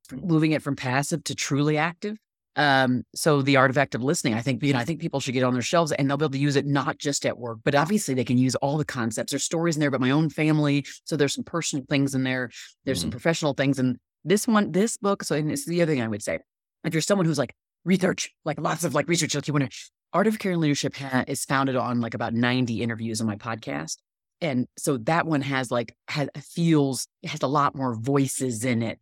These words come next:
Speaker 1: lots and lots of other voices in it.
Speaker 2: Mm-hmm.
Speaker 1: This book is mostly me with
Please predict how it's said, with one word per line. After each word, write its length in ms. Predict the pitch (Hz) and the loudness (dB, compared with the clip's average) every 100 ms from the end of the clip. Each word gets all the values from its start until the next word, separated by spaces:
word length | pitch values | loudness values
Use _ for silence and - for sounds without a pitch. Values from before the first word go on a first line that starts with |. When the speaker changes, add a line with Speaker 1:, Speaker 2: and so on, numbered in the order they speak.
| - | -2
Speaker 1:
lots 460 | 143 123 - - | 0 0 -6 -4
and 140 | 143 123 | 0 0
lots 240 | 120 110 | -2 -6
of 60 | 127 | -6
other 120 | 120 | -4
voices 480 | 110 127 123 156 143 | -4 -4 -4 -4 -4
in 100 | 170 | -6
it. 180 | 196 - _ _ | -6 -14 _ _
Speaker 2:
Mm-hmm. 220 | 92 87 | -4 0
Speaker 1:
This 260 | 87 170 - | 2 2 0
book 380 | 127 135 123 - _ _ _ | -2 -2 -2 -10 _ _ _
is 180 | 147 117 | 2 2
mostly 640 | 135 147 135 - 123 117 | 4 4 4 2 0 4
me 240 | 120 120 | 4 2
with 340 | 113 123 131 | 2 2 2